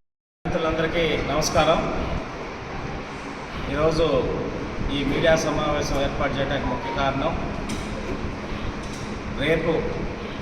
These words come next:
అనగా పంతొమ్మిది నాలుగు రెండు వేల ఇరవై నాలుగు, అలాగే ఎల్లుండి ఇరవై నాలుగు రెండు వేల ఇరవై నాలుగు, ఈ రెండు రోజుల పాటు కుప్పం నియోజకవర్గానికి మనందరి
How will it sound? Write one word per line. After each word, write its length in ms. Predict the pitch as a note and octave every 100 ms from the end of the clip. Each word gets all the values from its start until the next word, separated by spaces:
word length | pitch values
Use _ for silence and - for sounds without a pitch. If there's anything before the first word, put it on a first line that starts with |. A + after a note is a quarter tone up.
| - - - - - C3
అనగా 240 | C3 C#3+ C#3 C#3
పంతొమ్మిది 540 | C#3 D#3+ D#3 D3+ D#3 C#3
నాలుగు 260 | B2+ C#3 C#3
రెండు 160 | C3 C3
వేల 120 | C3+ B2+
ఇరవై 240 | A#2+ C3 C3
నాలుగు, 300 | B2+ B2+ B2 B2 - - -
అలాగే 260 | - C3 C3 A#2+
ఎల్లుండి 380 | B2+ C3+ C3 A2+ A2 - - A2+
ఇరవై 280 | B2+ C3+ D3
నాలుగు 380 | D3 C3+ C3 C3+ G#3+ - C#3+ C3
రెండు 140 | C3
వేల 160 | C3+ B2 A#2+
ఇరవై 140 | B2+ A2+
నాలుగు, 240 | G#2+ G2+ G#2 - - - - -
ఈ 40 | C3+ C3+
రెండు 220 | D3+ F3+ F#3
రోజుల 300 | F3 F3 F3+ D#3+
పాటు 300 | D#3 D#3 F3+ G3 F#3 - - - - B3 B3 - G#3 - - - -
కుప్పం 360 | D3+ - F3 E3+
నియోజకవర్గానికి 840 | D#3+ D#3 E3+ C#3+ C3+ C#3+ D3 D3+ C#3+ - - - - - - - - - - - - - - - - -
మనందరి 480 | C3 C#3 E3+ E3+